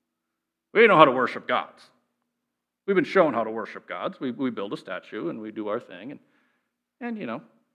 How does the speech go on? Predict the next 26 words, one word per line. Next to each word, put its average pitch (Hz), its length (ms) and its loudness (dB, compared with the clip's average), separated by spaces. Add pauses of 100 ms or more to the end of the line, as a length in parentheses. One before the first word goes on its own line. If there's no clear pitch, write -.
(720)
us 135 180 -6
as 143 120 -4
modern 135 300 0
Christians, 143 420 -8
we 415 120 -2
know 392 100 0
how 117 120 -4
to 98 60 -10
worship 92 360 -18
God. 180 400 -2 (260)
We 262 120 -6
can - 120 -12
do 123 160 -8
it. 240 100 -2 (1200)
We 120 40 -20
show - 120 -6
up 131 80 -4
to 214 60 -20
church, 190 280 -4 (1400)
sing 120 140 -12
three 113 160 -10
songs, 165 300 -10 (2250)
hear 107 120 -10
a 101 40 -10
scripture - 360 -12
reading, 143 220 -10